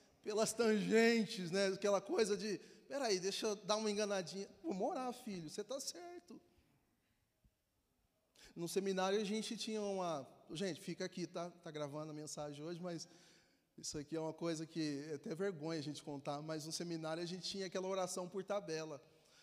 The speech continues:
né? A gente ia pro momento de intervalo no seminário, e aí tinha o nosso lanchinho, a gente ia tomar um lanche,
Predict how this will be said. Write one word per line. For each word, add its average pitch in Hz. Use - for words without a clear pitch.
né? 139
A 147
gente 139
ia 151
pro 151
momento 147
de 139
intervalo 151
no 156
seminário, 147
e 127
aí 143
tinha 180
o 170
nosso 175
lanchinho, 220
a 180
gente 135
ia 147
tomar 156
um 190
lanche, 185